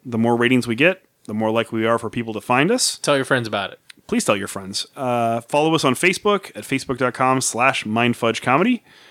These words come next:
Speaker 1: On Twitter, I am at comical J C.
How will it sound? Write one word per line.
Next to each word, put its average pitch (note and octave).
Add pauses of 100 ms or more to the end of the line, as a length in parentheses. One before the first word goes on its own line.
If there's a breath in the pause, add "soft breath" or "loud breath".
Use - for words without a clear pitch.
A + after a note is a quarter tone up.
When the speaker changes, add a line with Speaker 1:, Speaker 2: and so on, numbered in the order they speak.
(180 soft breath)
Speaker 1:
On A#2+
Twitter, E3
I A2
am A#2
at A#2
comical A#2+
J A#2
C. G#3+